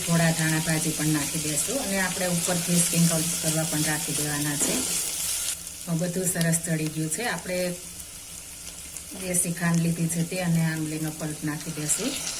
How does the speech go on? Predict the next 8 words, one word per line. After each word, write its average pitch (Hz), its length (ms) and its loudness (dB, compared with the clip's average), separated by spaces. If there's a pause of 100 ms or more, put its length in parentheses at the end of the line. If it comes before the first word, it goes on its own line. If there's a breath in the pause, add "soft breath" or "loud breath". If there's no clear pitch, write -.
(580)
બધું 165 420 -2
સરસ 156 340 -2
પેલા 151 220 -2
મિક્સ 151 320 0
કરી 156 200 -6
દઈશું. 156 320 0 (380)
આપણે 190 220 2 (220)
છેલ્લે 190 260 4